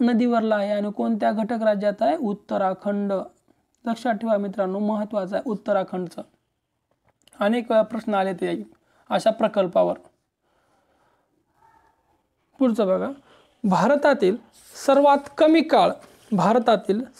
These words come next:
सर्वात कमी काळ कार्यरत असलेले भारताचे सरन्यायाधीश म्हणून ओळखले जाणारे माजी सरन्यायाधीश कमल नारायण सिंग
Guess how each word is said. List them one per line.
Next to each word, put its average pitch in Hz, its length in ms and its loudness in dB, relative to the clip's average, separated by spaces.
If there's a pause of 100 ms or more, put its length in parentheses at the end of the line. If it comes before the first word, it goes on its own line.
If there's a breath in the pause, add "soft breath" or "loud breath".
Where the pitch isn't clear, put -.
सर्वात 254 340 4 (440 soft breath)
कमी 285 240 4
काळ 226 280 2
कार्यरत 240 500 0
असलेले 226 380 2
भारताचे 202 540 -2
सरन्यायाधीश 226 600 -2
म्हणून 208 180 -6
ओळखले 202 440 -4
जाणारे 185 440 -4
माजी 180 380 -2
सरन्यायाधीश 220 760 -2 (540 soft breath)
कमल 277 280 4
नारायण 226 420 4
सिंग 220 380 -2